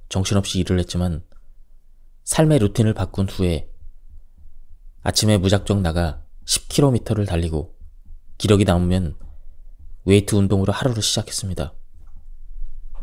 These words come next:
처음 이 주간은 정말 힘들었습니다. 점심시간이 되면 눈꺼풀이 너무나도 무거웠고 취침 시간은 자연스럽게 빨라졌습니다.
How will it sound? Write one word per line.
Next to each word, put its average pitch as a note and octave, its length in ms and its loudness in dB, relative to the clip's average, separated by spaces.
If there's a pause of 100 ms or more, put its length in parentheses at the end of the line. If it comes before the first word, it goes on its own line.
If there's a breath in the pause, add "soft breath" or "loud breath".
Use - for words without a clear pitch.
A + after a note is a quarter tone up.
처음 C#3 300 2
이 F#2+ 100 4
주간은 G#2+ 360 4
정말 E2 260 -2
힘들었습니다. G#2 720 -4 (1300)
점심시간이 G2+ 600 2
되면 F2 420 0 (960)
눈꺼풀이 G#2+ 440 4
너무나도 F#2 400 4
무거웠고 D#2+ 600 -2 (680)
취침 - 280 -2
시간은 F2 480 0 (680)
자연스럽게 F#2+ 500 2
빨라졌습니다. G2+ 760 -4